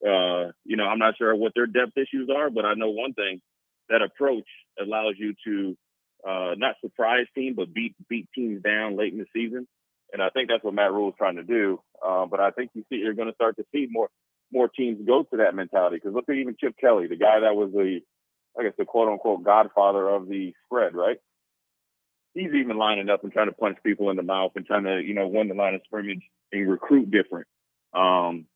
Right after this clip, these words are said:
and because I think it's easier to play that way, whereas before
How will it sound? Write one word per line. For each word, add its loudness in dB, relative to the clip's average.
and 0
because 4
I 6
think -2
it's 0
easier 0
to 0
play 4
that 4
way, 4
whereas 4
before 0